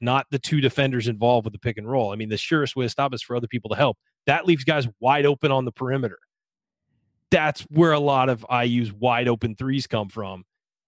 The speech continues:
You gotta be able to hit those. I mean, you just do have to be able to hit those. So, again, uh, really need to be able to, to hit those threes to help out Morgan and Langford as well.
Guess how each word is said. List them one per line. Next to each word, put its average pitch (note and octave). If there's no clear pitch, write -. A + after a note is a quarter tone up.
You C3
gotta F#3
be C#3
able B2
to A#2+
hit D3+
those. G#2
I C#3
mean, D3+
you D#3+
just C#3
do D3
have A2
to C3
be A#2
able A2+
to A2
hit A2+
those. F2+
So, A#2+
again, B2
uh, A2
really C3+
need C3
to A#2+
be A#2
able A2+
to, G#2+
to A2
hit A2+
those G#2+
threes A#2+
to G2
help B2+
out C3+
Morgan G#2
and G#2+
Langford G#2
as G2+
well. G#2